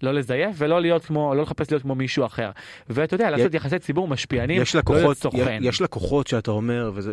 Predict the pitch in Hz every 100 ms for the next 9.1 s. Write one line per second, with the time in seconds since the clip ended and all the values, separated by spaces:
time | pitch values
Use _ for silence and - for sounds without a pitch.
0 | 107 - 113 117 117 117 110 - - -
1 | 110 104 104 101 98 - 139 - 110 101
2 | 104 117 117 107 101 104 101 120 135 127
3 | - - - _ - 180 185 160 165 139
4 | 113 113 139 131 117 117 - 107 - 113
5 | 104 98 - 117 107 _ - _ - 110
6 | 107 113 123 113 107 113 120 107 117 -
7 | - 113 127 107 101 104 113 127 110 -
8 | 104 113 - 107 143 156 156 147 - 156
9 | 123